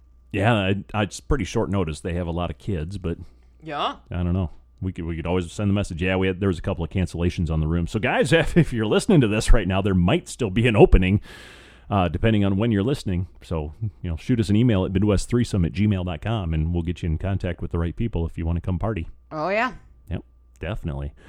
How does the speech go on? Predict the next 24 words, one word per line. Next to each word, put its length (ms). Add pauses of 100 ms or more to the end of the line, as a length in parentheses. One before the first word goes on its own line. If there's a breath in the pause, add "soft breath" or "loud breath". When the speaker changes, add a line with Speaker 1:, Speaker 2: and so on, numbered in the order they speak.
(320 loud breath)
Speaker 1:
So, 380
yeah, 320
we've 140
got 160
that 200
planning 320
trip, 280
and 220
then, 680
um, 520
after 220
that, 180
I 40
s-, 100
I 100
mentioned 340
the 80
other 160
takeover 460
that 100
we've 160
got 200
booked. 260
I, 100